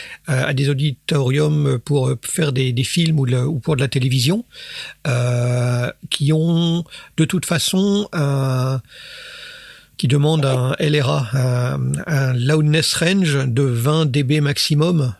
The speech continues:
C'est, c'est l'ordre de, d'idée de l'ordre de travail. Donc les bruits dits faibles sont vingt D B en dessous des bruits dits forts. Donc, euh, euh, ça va. C'est, c'est, y a, y a pas besoin d'avoir, euh, plus que ça en réalité.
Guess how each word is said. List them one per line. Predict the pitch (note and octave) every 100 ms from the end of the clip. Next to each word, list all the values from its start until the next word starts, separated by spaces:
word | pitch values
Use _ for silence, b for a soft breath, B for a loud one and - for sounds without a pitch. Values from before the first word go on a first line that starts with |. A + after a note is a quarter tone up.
| _ _ _ _ _ C3
C'est, | - C3+
c'est | - C3+
l'ordre | D3 C#3+ C#3
de, | C3 C3
d'idée | A#2 C3 D3+
de | C3 C3
l'ordre | C3 C#3+ C#3
de | C3+
travail. | - C#3+ D#3+ D#3+
Donc | C#3+ B2
les | D3
bruits | C3 D#3+ D3+
dits | B2 D3+
faibles | - E3+ D#3 C#3
sont | - C#3+ D#3 D3+
vingt | B2 D3 C#3+
D | C#3
B | C#3 D#3
en | C3+
dessous | B2 D#3+
des | C#3+ C3+
bruits | A#2+ - D3 D#3
dits | B2 C3
forts. | - E3+ G3 E3+ _ B B B B B B2
Donc, | C#3+ D3 D3 -
euh, | C#3 C3+ C3 C3 C3 C3 C3 - B B B -
euh, | D3 B2 B2+ B2 B2 B2 B2 A#2+ A#2+ A#2+
ça | A2 - - C#3+
va. | C#3 G#3 F3+ _ _
C'est, | - - C#3+ -
c'est, | - C3+
y | C3+ - D3+ D3
a, | F#3+
y | D#3
a |
pas | C3 F#3
besoin | E3+ D#3+ D3+ F#3+
d'avoir, | E3 C3+ C#3 C3+
euh, | C3+ A2 _ -
plus | E3+ - -
que | E3
ça | - F3 F#3+
en | E3+ C3+
réalité. | C3 C3+ B2+ B2 C#3